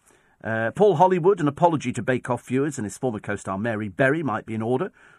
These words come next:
after he helped bring about Channel four's acquisition of the show from the B B C. Mick Jagger, is it not time for the old rubber lips, having just aged seventy-three,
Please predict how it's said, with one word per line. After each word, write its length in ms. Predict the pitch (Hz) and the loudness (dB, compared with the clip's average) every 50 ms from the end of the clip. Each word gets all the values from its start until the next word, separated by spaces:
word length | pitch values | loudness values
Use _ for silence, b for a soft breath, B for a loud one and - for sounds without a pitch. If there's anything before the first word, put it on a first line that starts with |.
| b b | b b
after 240 | - 104 - - 104 | -8 -8 -8 -8 -8
he 60 | 87 | -8
helped 220 | - 104 92 - | -6 -8 -8 -8
bring 160 | - 104 95 | -8 -8 -8
about 260 | 95 80 95 90 - - | -8 -8 -10 -10 -12 -10
Channel 260 | - 107 104 95 90 | -8 -6 -6 -6 -6
four's 280 | - - 92 92 90 - | -6 -8 -8 -8 -8 -8
acquisition 600 | - 113 113 _ - 104 - 123 113 - - 90 | -10 -12 -12 _ -12 -12 -10 -10 -10 -10 -10 -10
of 80 | 85 80 | -10 -10
the 40 | 78 | -10
show 220 | - - 95 98 | -10 -10 -10 -10
from 140 | - - 92 | -10 -10 -12
the 60 | 87 | -10
B 120 | 80 98 | -10 -10
B 140 | 95 80 85 | -12 -12 -12
C. 480 | 80 - - - - 131 131 143 208 - _ b b b b b b b - | -12 -12 -8 -4 -2 0 0 0 -2 -6 _ b b b b b b b 2
Mick 200 | 180 208 - - | 2 2 2 2
Jagger, 500 | - 160 156 165 151 156 180 202 214 175 - | 2 4 4 4 4 2 0 -2 -2 -4 -8
is 120 | 160 135 | -8 -8
it 80 | 143 - | -6 -2
not 240 | 120 131 135 - - | 0 0 0 0 -2
time 280 | - 123 127 143 147 | -4 -2 -2 -2 -2
for 80 | 135 123 | -4 -2
the 80 | 113 | -2
old 180 | 117 120 117 101 | 0 0 -2 -2
rubber 220 | 95 123 120 101 | -2 -2 -2 -2
lips, 340 | 101 101 120 - - - - | -2 -4 -4 -6 -8 -12 -10
having 240 | - 131 117 117 104 | -8 -8 -6 -6 -6
just 240 | 92 117 110 - - - | -6 -8 -10 -10 -8 -6
aged 280 | 123 117 110 - - - | -6 -6 -6 -6 -8 -8
seventy-three, 1000 | - 127 104 104 - - 104 - - - - 151 170 170 160 160 180 208 220 | -8 -6 -6 -6 -8 -10 -12 -12 -14 -12 -6 -2 -2 0 0 0 -2 -4 -8